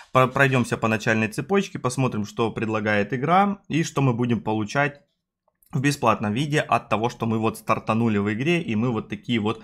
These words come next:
новички. Поэтому б-, милости прошу, в Телеграме, как обычно, будет оповещение, когда будет первый стрим, и оповещение о роликах также, о роликах также будет во всех соцсетях, поэтому не забывайте подписываться. Э, ну, у меня всё.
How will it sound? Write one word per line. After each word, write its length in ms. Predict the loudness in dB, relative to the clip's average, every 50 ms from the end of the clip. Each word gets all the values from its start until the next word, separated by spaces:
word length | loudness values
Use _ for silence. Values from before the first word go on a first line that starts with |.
| -20 -20 -20 -20 -10 -2
новички. 600 | 0 2 2 4 2 2 -2 -2 -8 -8 -12 -12 -12 -18 -20 -20 -10 -2
Поэтому 680 | -2 -2 0 2 4 4 4 4 2 0 -4 -16 _ _ _ _ _ _ _ _ _
б-, 320 | -12 -10 -10 -8 -4 0 2
милости 400 | 4 4 4 2 2 0 -4 -2
прошу, 480 | -2 -2 -2 -2 -2 0 2 2 2
в 100 | 2 0 0
Телеграме, 520 | 2 2 4 4 4 4 4 4 4 2
как 140 | 2 2 2
обычно, 360 | 2 2 2 0 0 -2 -2
будет 180 | 0 0 -2 -2
оповещение, 540 | -2 0 0 0 0 0 0 0 0 0
когда 260 | 0 -2 0 0 0 0
будет 280 | 2 0 -2 -4 0
первый 260 | 0 0 2 2 0
стрим, 360 | -2 -2 -4 0 2 2 2 4
и 40 |
оповещение 540 | 4 2 2 2 -2 -2 0 -2 0 0 0
о 20 | 0
роликах 380 | 0 0 0 0 -4 -6 -4
также, 320 | 0 0 0 0 0 -4 -2
о 140 | 0 2
роликах 380 | 2 2 2 2 0 -2 -4 0
также 260 | 0 0 0 0 -2
будет 220 | -2 -4 -4 -2 -2
во 80 | -6
всех 280 | -6 -4 -6 -6 -6 -6
соцсетях, 580 | -8 -8 -8 -8 -8 -12 -2 0 0 0 0 0
поэтому 300 | -4 -4 -2 -2 -4 -2
не 160 | -2 -2 -2
забывайте 420 | -2 -2 -4 -4 -6 -6 -6 -8
подписываться. 720 | -8 -8 -8 -10 -8 -14 -14 -14 -14 -16 -18 -18 -20 -20 -20 -20 -20 -20 -20 -20 -20 -18 -18 -18 -18 -18 -6
Э, 260 | 2 4 4 4 4
ну, 320 | 4 2 2 0 -2 -2 0
у 80 | 2
меня 240 | 4 4 4 4 2
всё. 460 | 0 0 0 2 2 2 2 0 -6